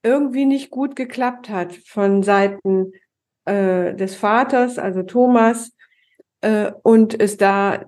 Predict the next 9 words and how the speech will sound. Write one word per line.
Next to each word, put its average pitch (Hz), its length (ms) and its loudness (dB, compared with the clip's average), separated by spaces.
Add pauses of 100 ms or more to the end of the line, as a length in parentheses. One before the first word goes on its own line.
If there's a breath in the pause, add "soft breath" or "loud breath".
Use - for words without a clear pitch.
zu 190 520 0 (180)
Zerwürfnissen 226 760 2
kam 240 360 0
und 220 120 0
letztendlich 220 500 -2
ja 214 120 -2
auch 196 120 -4
zu 220 160 -12
Trennung. 156 640 -6